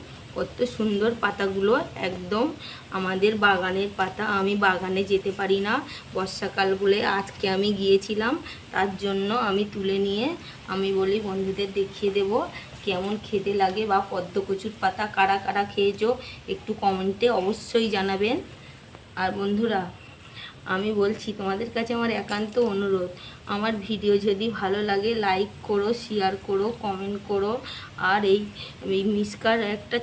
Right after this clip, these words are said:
ছোট্ট রান্নাঘরে তোমরা যদি না সাপোর্ট করো, আমি কিছুই করতে পারবো না বন্ধুরা। এখানে আমি বলছি একটু সাপোর্ট করো, এই সাবস্ক্রাইব করে দিও। সাবস্ক্রাইব করতে তো পয়সা লাগে না,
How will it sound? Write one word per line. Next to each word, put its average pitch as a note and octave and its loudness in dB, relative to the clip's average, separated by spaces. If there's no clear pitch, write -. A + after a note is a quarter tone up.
ছোট্ট - -4
রান্নাঘরে G#3 0
তোমরা G3+ -4
যদি A3 0
না G#3+ -2
সাপোর্ট G#3 -8
করো, A3 2
আমি A3 0
কিছুই A3 -4
করতে G#3 -4
পারবো G3 -2
না G3 -2
বন্ধুরা। G3 0
এখানে G#3 -2
আমি G3+ -2
বলছি G3+ -2
একটু G3 -2
সাপোর্ট G3+ -2
করো, A3 0
এই C4 2
সাবস্ক্রাইব A#3 0
করে A3 0
দিও। G#3+ 0
সাবস্ক্রাইব G3+ -2
করতে B3+ 0
তো C#4+ -4
পয়সা A3+ 2
লাগে C4 4
না, C4+ 2